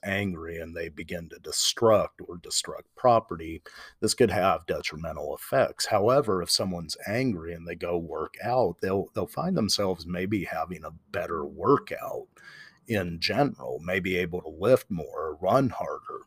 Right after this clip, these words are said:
And that becomes a constructive use of the anger as a means, both emotionally to channel it as well as, um, physically within the body.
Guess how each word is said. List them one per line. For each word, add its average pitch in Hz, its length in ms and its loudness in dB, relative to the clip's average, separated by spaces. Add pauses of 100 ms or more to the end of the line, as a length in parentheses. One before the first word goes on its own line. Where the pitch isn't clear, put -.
(360)
And 113 100 2
that 143 200 4
becomes 147 400 4
a 80 100 -4
constructive 80 1040 0
use 101 380 0
of - 180 -10
the 73 160 -10
anger 80 500 -10
as 82 120 -6
a 85 60 -10
means, 85 520 -10
both - 360 6
emotionally 85 880 4
to 80 80 -10
channel 90 560 -2
it 80 80 -6
as 85 180 -10
well 135 300 2
as, 90 180 0
um, 85 360 -2
physically 87 600 -2
within 82 340 -12
the - 80 -18
body. 120 480 0